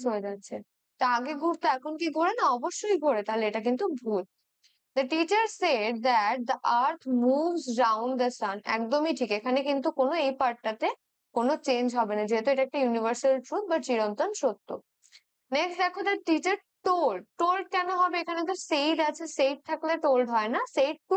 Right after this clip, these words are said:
থাকলে আমরা টোল্ড বসাতে পারি, তো এটাও কিন্তু হবে না। নেক্সট আছে, the teacher said that the earth is moving। is মুভিংটাও কিন্তু হবে না, আমাদের কিন্তু এটা প্রেজেন্ট ইনডেফিনাইটেই রাখতে হবে। তো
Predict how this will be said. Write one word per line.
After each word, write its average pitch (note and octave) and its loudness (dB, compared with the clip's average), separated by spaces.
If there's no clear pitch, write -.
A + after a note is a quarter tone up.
থাকলে C4+ 0
আমরা B3 2
টোল্ড G#3+ 0
বসাতে G3+ -4
পারি, A3 -2
তো B3+ 0
এটাও A3 2
কিন্তু B3 0
হবে G#3 0
না। - -10
নেক্সট G#4 -4
আছে, A#3 -2
the D#4+ 2
teacher F4+ 0
said C4 2
that A#3+ 0
the C4+ -2
earth F4 -2
is F#4 2
moving। F#3+ -2
is B3+ 4
মুভিংটাও C#4+ 2
কিন্তু D4 -2
হবে G#3+ -2
না, G#3 -4
আমাদের G#3+ 0
কিন্তু B3+ 0
এটা C#4+ 0
প্রেজেন্ট C#4 0
ইনডেফিনাইটেই C4 0
রাখতে A3 -4
হবে। - -4
তো - -2